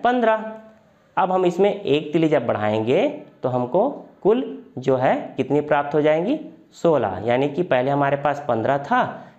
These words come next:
एक तीली जब बढ़ाएं तो हमारे पास कुल हो गया सोलह, मतलब एक डिब्बा और छः खुली तीलियाँ।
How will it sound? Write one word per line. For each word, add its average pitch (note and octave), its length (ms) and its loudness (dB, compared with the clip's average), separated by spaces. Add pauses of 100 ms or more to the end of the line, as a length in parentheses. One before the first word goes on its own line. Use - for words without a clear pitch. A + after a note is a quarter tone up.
(140)
एक C#3+ 260 0
तीली B2+ 180 2
जब A2 180 -2
बढ़ाएं G#2 380 0
तो D3 100 -2
हमारे G#2 280 -2
पास A2+ 220 -4
कुल A2 200 -6
हो G#2+ 120 -2
गया E3+ 240 0 (500)
सोलह, G#2+ 520 0
मतलब D3 380 -2
एक C3 280 -2
डिब्बा A2+ 280 0
और - 360 -2
छः F#3+ 280 -2
खुली A2+ 140 -2
तीलियाँ। G2 380 -6